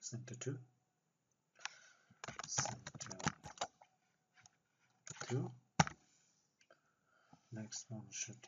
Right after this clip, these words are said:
equal hold one, and this one should equal center one,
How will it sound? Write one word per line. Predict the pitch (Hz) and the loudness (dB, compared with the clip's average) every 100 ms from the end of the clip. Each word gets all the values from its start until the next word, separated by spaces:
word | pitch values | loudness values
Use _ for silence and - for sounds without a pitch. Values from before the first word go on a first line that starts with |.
| - | -4
equal | 113 107 104 104 101 101 - 90 - - _ _ - - - - | -4 -4 -4 -4 -4 -8 -8 -4 -2 -4 _ _ -6 -6 -4 2
hold | 202 98 190 95 98 92 - - _ _ _ _ _ _ _ _ _ - - - - - - - - - | 2 2 -2 -4 -10 -12 -16 -18 _ _ _ _ _ _ _ _ _ 2 2 -2 -16 -8 -6 -4 -4 -2
one, | 110 135 120 - - - - _ _ _ - - - _ _ _ _ _ _ _ - _ _ _ _ _ - | 0 2 0 2 6 6 4 _ _ _ -20 -18 -20 _ _ _ _ _ _ _ -20 _ _ _ _ _ -16
and | - | -10
this | 117 104 - | -4 -2 -2
one | 107 - | -6 -4
should | - 110 - - | -2 -2 -4 -4
equal | 104 - - 104 101 101 98 98 _ _ _ _ _ _ _ _ - - | -4 -4 -8 -6 -4 -6 -10 -14 _ _ _ _ _ _ _ _ -14 -4
center | - - - - - - - - - - 107 | -2 0 -2 -2 -4 -4 -4 -6 -4 -2 2
one, | 113 131 175 | 4 4 2